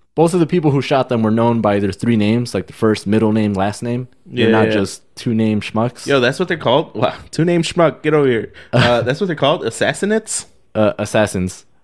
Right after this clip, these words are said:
Speaker 1: I, I don't know where I
Speaker 2: Oh.
Speaker 1: added that.
Speaker 2: <laughs> Oh, yeah, no, right, like,
Speaker 1: Yeah,
Speaker 2: like
Speaker 1: I just,
Speaker 2: Assassin's Creed?
Speaker 1: I added that part.
Speaker 2: Oh, I thought it was cool, like a cool
Speaker 1: Uh,
Speaker 2: name.
Speaker 1: both of them, their names have exactly fifteen letters. Uh, Booth ran from the theater and was caught in a warehouse.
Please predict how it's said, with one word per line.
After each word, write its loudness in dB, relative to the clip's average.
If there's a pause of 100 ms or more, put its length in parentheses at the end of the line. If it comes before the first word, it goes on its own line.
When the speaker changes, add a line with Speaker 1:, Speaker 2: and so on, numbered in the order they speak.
Speaker 1:
I, 2
I -4
don't -2
know 4
where 4
I 0
Speaker 2:
Oh. -6
Speaker 1:
added 0
that. 2
Speaker 2:
<laughs> 2
Oh, -6
yeah, 0
no, 0
right, 0
like, 4
Speaker 1:
Yeah, 2
Speaker 2:
like 2
Speaker 1:
I 2
just, 2
Speaker 2:
Assassin's -2
Creed? -2
Speaker 1:
I 0
added 0
that -2
part. 0
Speaker 2:
Oh, 2
I 4
thought 0
it -2
was -4
cool, 0
like 2
a 0
cool 2
Speaker 1:
Uh, 2
Speaker 2:
name. -4
Speaker 1:
both 0
of -4
them, 0
their 0
names 0
have 2
exactly -2
fifteen -6
letters. -2 (880)
Uh, 2
Booth 2
ran 0
from 0
the 2 (120)
theater -2 (140)
and -2
was -6
caught 0
in -4
a -4
warehouse. -2